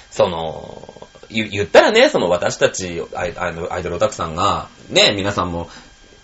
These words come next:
ちょっとさ、なんだろう、ミヤネ屋とかでさ、アイドルってこんな感じみたいのやるじゃない？たまに。で、そこでこう、ピンクのサイリウムとかさ、オレンジ、色とりどりのサイリウムを振ってるオタクをちょっと見たことあると思うんだけど、あ、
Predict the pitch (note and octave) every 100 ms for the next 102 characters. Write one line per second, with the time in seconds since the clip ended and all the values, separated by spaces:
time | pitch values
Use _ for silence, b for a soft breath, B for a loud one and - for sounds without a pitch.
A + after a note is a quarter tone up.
0 | - - - F#2+ F2+ B2 A2 E2 - F2+
1 | F#2 F2 D#2 - F2 G2 F#2+ G#2 A#2 F2+
2 | F2+ E2 D#2+ A2 F2+ - F2 G2 G2+ G2
3 | F#2 - - E2+ - G2+ G2+ G#2+ G#2 G#2
4 | A2 F#2 E2+ D#2+ F2 B2+ B2 G2+ G#3+ D3+
5 | D#2+ D2+ E2+ - B B B F#2 - F#2
6 | G2 F#2+ F#2 F#2 F2+ F2+ F2 E2+ - G2+
7 | F2+ D#2+ D2 - B B - F2 F2+ F2+
8 | E2 F2 F2 B2 G2+ D#2+ F#2+ F#2 F#2 G2
9 | F#2+ G2+ G#2+ F#2 D#2+ G2 G2+ G#2+ G#2+ F2
10 | F2+ - - - B2 G#2+ G#2 F#2+ D#2+ F#2+
11 | A2+ A2+ A2+ - - - B2+ C#3+ A2+ -
12 | E3 E3 C#3+ G3 F3+ A2 F#2 B2+ - -
13 | B B B B -